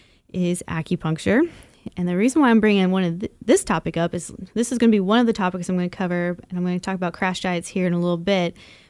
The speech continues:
But I wanted to bring up acupuncture first 'cause I get the most questions about it. And one of the questions I get is,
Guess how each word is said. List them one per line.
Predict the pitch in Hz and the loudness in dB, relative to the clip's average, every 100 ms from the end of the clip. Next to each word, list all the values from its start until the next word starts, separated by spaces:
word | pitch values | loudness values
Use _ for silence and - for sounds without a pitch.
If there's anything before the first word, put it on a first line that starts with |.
| - | 0
But | 196 | 2
I | |
wanted | 240 302 | 4 4
to | |
bring | 254 240 | 4 2
up | 202 | 2
acupuncture | - 190 208 202 196 185 | -2 -2 -2 -2 -2 -4
first | - 180 190 - | -4 -4 -4 -6
'cause | 185 | -8
I | |
get | 180 180 | -6 -6
the | 180 | -4
most | 175 175 196 | -4 -4 -4
questions | - 180 - 202 | -2 -2 4 4
about | 185 156 151 | 4 0 0
it. | 196 320 - - _ _ _ _ - | 2 0 -4 -18 _ _ _ _ -6
And | 185 180 185 | -2 0 2
one | 233 | 2
of | 311 | 2
the | |
questions | - 226 214 196 | 2 2 2 2
I | 185 | 0
get | 165 196 180 175 | 0 0 0 0
is, | 180 170 | -4 -4